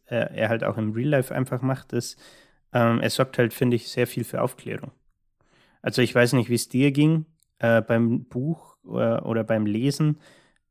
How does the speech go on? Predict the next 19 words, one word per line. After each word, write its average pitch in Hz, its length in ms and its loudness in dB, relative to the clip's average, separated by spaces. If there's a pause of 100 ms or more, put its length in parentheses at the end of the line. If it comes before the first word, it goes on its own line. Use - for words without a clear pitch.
aber 127 540 6
ich 120 100 -4
verbinde 135 420 2
Nutella-Gläser 127 880 2
nicht 131 220 0
mit 117 180 -4
brennenden 120 720 0
Orang-Utans. 117 1000 -8 (1300)
Nachdem 120 360 0
ich 120 80 2
das - 140 -4
Buch 135 240 0
jetzt 127 180 0
gelesen 135 460 2
hab, 139 200 0
mach 131 120 2
ich 131 120 0
das 123 140 -8
schon. 127 320 -2